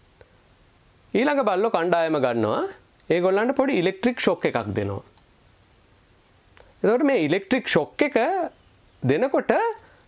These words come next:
ඒගොල්ලන්ට බටන් එකක් දීලා තියෙනවා. ඒ බටන් එක ප්‍රෙස් කරපුවාම ෂොක් එක නතර වෙනවා. තුන්වෙනි බල්ලෝ කණ්ඩායමටත් දෙනවා මේ ඉලෙක්ට්‍රික් ෂොක් එක.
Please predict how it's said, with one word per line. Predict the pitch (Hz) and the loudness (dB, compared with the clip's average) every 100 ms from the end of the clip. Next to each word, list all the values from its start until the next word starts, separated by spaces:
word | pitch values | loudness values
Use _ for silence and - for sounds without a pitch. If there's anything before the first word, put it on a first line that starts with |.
| _ - | _ -2
ඒගොල්ලන්ට | 170 214 254 311 | 0 2 0 0
බටන් | 180 151 185 294 | 0 0 0 0
එකක් | 285 226 160 | 2 0 2
දීලා | 147 139 | 0 0
තියෙනවා. | 175 285 | 0 0
ඒ | 240 | 0
බටන් | 143 139 220 | -2 0 0
එක | 220 214 | 0 0
ප්‍රෙස් | 165 - | -2 0
කරපුවාම | 233 214 165 113 95 113 311 427 - - - _ - | 0 0 0 -2 0 0 -2 -4 -12 -20 -20 _ -4
ෂොක් | 180 170 | -2 0
එක | 170 | 0
නතර | 262 202 117 90 | 0 0 -2 -4
වෙනවා. | - - - - _ _ _ _ _ _ _ _ _ _ - - | -6 -12 -18 -20 _ _ _ _ _ _ _ _ _ _ -18 -4
තුන්වෙනි | 151 269 254 | 0 0 0
බල්ලෝ | 190 170 165 | 0 0 -2
කණ්ඩායමටත් | 139 131 127 123 113 107 | 0 0 0 -2 -2 -2
දෙනවා | 110 131 226 | 0 0 0
මේ | 220 | 0
ඉලෙක්ට්‍රික් | 165 156 - 220 | 0 -2 -2 -4
ෂොක් | - 135 98 | 0 -2 -2
එක. | 92 | -8